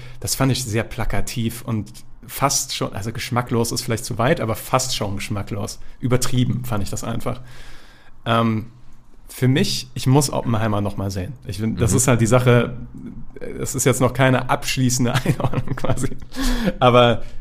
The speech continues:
Speaker 1: für mich ist er eher sehenswert als fantastisch. Ja.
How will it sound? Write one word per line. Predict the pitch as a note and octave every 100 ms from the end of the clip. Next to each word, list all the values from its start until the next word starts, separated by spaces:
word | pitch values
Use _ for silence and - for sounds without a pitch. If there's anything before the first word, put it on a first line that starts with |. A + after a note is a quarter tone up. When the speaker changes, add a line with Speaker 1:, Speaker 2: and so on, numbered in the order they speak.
| -
Speaker 1:
für | -
mich | B2 D3
ist | - -
er | C3
eher | C#3+ D3
sehenswert | A#2 C#3+ C#3 - A2 G2+
als | A2+
fantastisch. | - A#2+ A2+ - - - - - - - -
Ja. | -